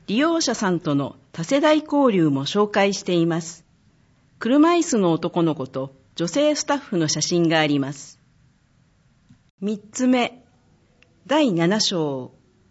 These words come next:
紫陽花に気持ちを添えて。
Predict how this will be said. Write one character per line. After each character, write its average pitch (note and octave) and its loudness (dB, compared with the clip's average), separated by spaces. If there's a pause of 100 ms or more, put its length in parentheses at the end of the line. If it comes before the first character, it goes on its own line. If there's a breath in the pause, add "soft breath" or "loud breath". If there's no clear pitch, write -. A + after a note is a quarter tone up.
(320)
紫 F#3+ -2
陽 D4 0
花 C#4 4
に C4 0
気 F#3+ 0
持 A#3+ 2
ち A#3+ -2
を A3+ 4
添 G3+ 0
え F#3+ -2
て。 - -4